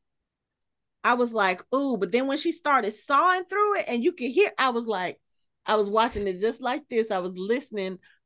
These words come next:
for the cues for when she was done. But I was like, "What the fuck is going on with June?" She is out here cutting people's fingers off. And then not only that, she cut the fingers off.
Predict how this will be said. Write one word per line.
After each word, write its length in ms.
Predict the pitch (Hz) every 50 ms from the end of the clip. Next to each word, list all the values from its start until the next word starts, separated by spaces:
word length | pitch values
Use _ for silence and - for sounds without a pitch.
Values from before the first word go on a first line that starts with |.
| _
for 140 | _ 220 214
the 80 | 185 190
cues 480 | 185 - - 285 240 226 214 196 190
for 200 | - - 208 190
when 160 | 190 196 202 214
she 160 | 214 - 240
was 200 | 190 175 170 160
done. 360 | 156 190 180 151 135 123 - - - - - - - _
But 100 | - 392
I 140 | 466 494 480
was 140 | 466 427 -
like, 160 | 370 339 330 -
"What 180 | - 453 480
the 120 | - 466 453 -
fuck 160 | 453 427 -
is 100 | 403 381 _
going 240 | 381 381 381 370
on 180 | 370 359 359 349
with 120 | 349 339
June?" 580 | 359 381 392 381 370 370 339 226 170 139 127 - _ _ _ _ _ _ _ _ _ _ _
She 160 | - - 466
is 160 | 494 440 339
out 180 | 392 392 392 392
here 220 | 359 370 311 240
cutting 380 | - - - 370 - - 339 311
people's 320 | 359 359 - - 311 -
fingers 340 | - 330 339 359 311 269 233
off. 200 | 233 220 214 233 - _ - - _ _
And 140 | - 262 269
then 200 | 285 381 415 392
not 160 | 349 311 -
only 200 | 233 240 226 202
that, 300 | 196 220 294 311 247 - - _ _ _ _ _
she 140 | - -
cut 240 | 208 - 339 370 370
the 80 | - 269
fingers 400 | - - 285 302 311 233 185 175
off. 320 | 185 170 160 156 160 -